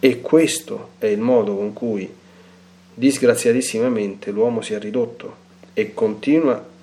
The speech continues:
incessantemente a ridursi. E sotto questo punto di vista l'Immacolata Concezione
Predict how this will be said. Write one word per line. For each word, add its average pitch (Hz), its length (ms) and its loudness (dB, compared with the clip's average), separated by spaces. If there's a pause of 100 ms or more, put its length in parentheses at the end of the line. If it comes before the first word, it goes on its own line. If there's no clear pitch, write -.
(180)
incessantemente 120 960 0
a - 20 -4
ridursi. 110 600 -10 (1200)
E 113 100 -2
sotto 113 240 -4
questo 117 260 -2
punto 117 260 -2
di 120 100 -4
vista 110 300 -8
l'Immacolata 104 540 -2
Concezione 107 880 -2